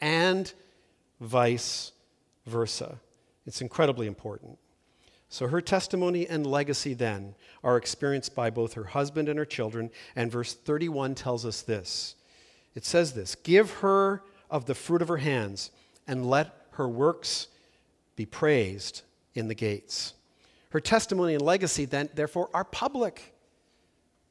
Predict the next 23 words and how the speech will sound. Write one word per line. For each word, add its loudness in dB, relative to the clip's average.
She's -2
of 0
good 0
report 0
in 4
the 4
house, -4
in 0
the 0
home, -4
and 2
in -2
the -4
community -4
for -10
being -4
a -8
strong, -2
courageous -4
woman -6
of -8
valor. 0
Hmm. -8